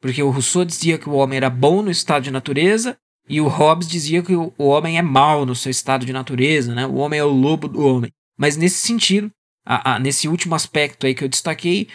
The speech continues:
a gente tem uma, uma convergência entre Rousseau e Hobbes, porque os dois acreditam, cada um à sua maneira, evidentemente, mas os dois acreditam aí que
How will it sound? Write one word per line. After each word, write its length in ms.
a 80
gente 220
tem 180
uma, 180
uma 160
convergência 800
entre 200
Rousseau 460
e 40
Hobbes, 420
porque 120
os 140
dois 240
acreditam, 500
cada 280
um 320
à 220
sua 500
maneira, 680
evidentemente, 720
mas 180
os 100
dois 220
acreditam 480
aí 160
que 300